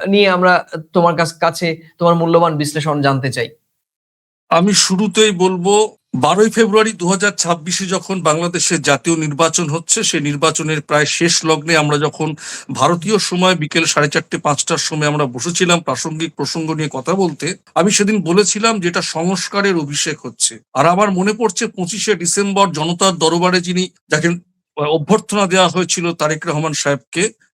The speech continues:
Speaker 2: তিনি বলেছিল, "I have a plan।"
Speaker 1: তিনি
Speaker 2: আমার মনে
Speaker 1: বলেছিলেন।
Speaker 2: হচ্ছে গতকালের সন্ধ্যা, গতকালের সন্ধ্যা এবং নির্বাচনের দিনকে ডক্টর ইউনূস বলেছিলেন, "বাংলাদেশের একটা জন্মদিন, আজকে নতুন করে জন্ম হচ্ছে।"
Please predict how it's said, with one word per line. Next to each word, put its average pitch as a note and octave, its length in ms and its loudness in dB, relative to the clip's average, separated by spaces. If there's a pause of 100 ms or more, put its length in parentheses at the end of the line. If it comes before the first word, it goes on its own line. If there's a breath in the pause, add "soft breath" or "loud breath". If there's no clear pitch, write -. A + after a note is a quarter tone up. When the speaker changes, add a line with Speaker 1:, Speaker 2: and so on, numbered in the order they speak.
Speaker 2:
তিনি D#3+ 160 0
বলেছিল, F3 440 2
"I D#3+ 240 0
have D#3+ 200 0
a D#3+ 80 0
plan।" C#3 460 0 (100)
Speaker 1:
তিনি G3 140 2
Speaker 2:
আমার D#3+ 120 6
মনে G#3 100 4
Speaker 1:
বলেছিলেন। F#3+ 220 4
Speaker 2:
হচ্ছে G#3 260 -2
গতকালের F#3 480 2
সন্ধ্যা, F3+ 600 -2 (420 loud breath)
গতকালের F#3 520 2
সন্ধ্যা F3 680 0 (420)
এবং G#3 320 4
নির্বাচনের G3+ 640 0
দিনকে F#3 340 -2
ডক্টর E3 380 -4
ইউনূস E3+ 380 0
বলেছিলেন, F3+ 500 -2
"বাংলাদেশের D#3+ 560 0 (240)
একটা D#3+ 260 -2 (140)
জন্মদিন, E3 600 4
আজকে B2+ 180 -6
নতুন E3+ 340 0
করে F3+ 200 2
জন্ম D3 440 0
হচ্ছে।" - 340 -10